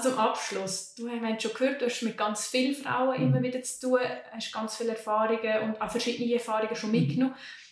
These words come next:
Speaker 1: Was sind drei Tipps, die du uns könntest mitgeben?
Speaker 2: Wenn ich mich selbstständig mache, meine es ernst. Also nicht im Sinn von, ich probiere das jetzt mal aus, sondern tönt wirklich,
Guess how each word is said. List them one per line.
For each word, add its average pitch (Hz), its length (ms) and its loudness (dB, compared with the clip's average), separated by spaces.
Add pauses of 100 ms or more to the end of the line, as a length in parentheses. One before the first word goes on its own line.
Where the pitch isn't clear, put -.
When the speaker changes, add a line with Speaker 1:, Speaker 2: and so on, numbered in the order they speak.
(140)
Speaker 1:
Was 226 280 0
sind 233 240 -2
drei 240 200 0
Tipps, - 460 -8
die 208 40 -20 (160)
du 214 100 -10
uns 208 280 -8
könntest 196 600 -12
mitgeben? 190 460 -12 (340)
Speaker 2:
Wenn 165 200 8
ich 196 120 8
mich 175 160 6
selbstständig 151 680 4
mache, 135 520 6 (540)
meine 131 340 8
es - 80 -4
ernst. 110 540 -2
Also 143 180 6
nicht 170 180 10
im 160 140 8
Sinn 147 300 6
von, 139 420 10
ich 135 300 6
probiere 160 340 10
das 165 160 10
jetzt 143 240 8
mal 143 180 10
aus, 208 360 6
sondern 151 440 6
tönt 151 320 6
wirklich, 147 360 4